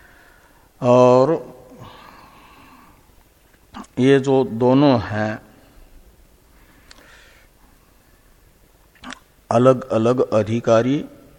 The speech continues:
तथा अलग-अलग विषय, इसलिए अलग-अलग अधिकारी को अलग-अलग साधनों को बताने वाले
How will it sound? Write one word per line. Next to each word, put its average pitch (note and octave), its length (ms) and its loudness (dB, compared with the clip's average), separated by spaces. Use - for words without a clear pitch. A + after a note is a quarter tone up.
तथा A#2 280 -4
अलग-अलग A2 800 -6
विषय, G#2 500 -10
इसलिए C3+ 260 -2
अलग-अलग C3 720 0
अधिकारी G#2+ 680 -2
को A2+ 520 -4
अलग-अलग B2 800 -2
साधनों A2+ 720 -6
को B2+ 220 -6
बताने A2 500 -6
वाले F#2+ 340 -6